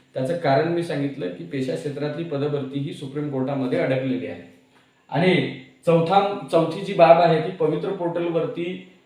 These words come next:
अ, log in उपलब्ध करण्यात आलेला आहे. त्याच्या संदर्भामध्ये लवकरात लवकर सूचना येऊन कशा पद्धतीने प्रेफरन्स जनरेट करायचे त्याच्याही सूचना येतील आणि त्यामुळे आपल्या log in मध्ये जाऊन वारंवार त्याच्यामध्ये छेडछाड करण्याचा प्रयत्न करू नका.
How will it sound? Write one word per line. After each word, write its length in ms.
अ, 100
log 340
in 120
उपलब्ध 340
करण्यात 360
आलेला 320
आहे. 340
त्याच्या 240
संदर्भामध्ये 720
लवकरात 380
लवकर 320
सूचना 380
येऊन 260
कशा 220
पद्धतीने 540
प्रेफरन्स 500
जनरेट 460
करायचे 280
त्याच्याही 480
सूचना 340
येतील 380
आणि 300
त्यामुळे 500
आपल्या 340
log 260
in 60
मध्ये 220
जाऊन 400
वारंवार 460
त्याच्यामध्ये 480
छेडछाड 440
करण्याचा 400
प्रयत्न 320
करू 240
नका. 340